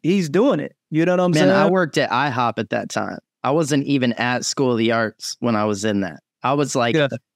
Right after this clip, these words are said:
Speaker 2: okay, so I'll tell you the quick story. And I've kinda told this on the podcast before, but I'm getting better at telling it fast. So, 'cause it's not a simple story. And we talk about this on the podcast a lot about how there are people who go straight from,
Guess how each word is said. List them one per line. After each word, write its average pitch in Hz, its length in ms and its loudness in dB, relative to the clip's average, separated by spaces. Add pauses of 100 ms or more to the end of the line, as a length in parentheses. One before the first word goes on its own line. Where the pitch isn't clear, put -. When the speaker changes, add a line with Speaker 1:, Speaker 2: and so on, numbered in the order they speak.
(440)
Speaker 2:
okay, 135 280 0
so 160 180 -2
I'll 160 100 0
tell 180 140 -2
you 165 80 2
the 143 80 0
quick 147 220 -2
story. 127 400 0
And 127 100 2
I've 143 100 -2
kinda 151 200 0
told 131 240 -4
this 120 240 -2
on 110 480 0
the 107 400 0
podcast 120 420 -2
before, 117 420 -2
but 104 380 -4
I'm 123 100 0
getting 123 200 0
better 117 180 0
at 101 80 -6
telling 113 220 -2
it - 120 -8
fast. - 440 -6 (120)
So, 127 460 -2 (460)
'cause 143 160 -2
it's 147 180 -2
not 180 180 2
a 139 40 -2
simple 139 320 -2
story. 120 440 0
And 120 160 0
we 131 100 0
talk 160 280 -2
about 143 220 0
this 131 180 -4
on 117 160 2
the 107 200 0
podcast 120 440 -2
a 117 40 -2
lot 120 280 0
about 107 320 -2
how 113 300 -2 (920)
there 147 140 2
are 123 120 0
people 185 320 0
who 147 120 -4
go 135 200 0
straight 156 420 -2
from, 127 500 0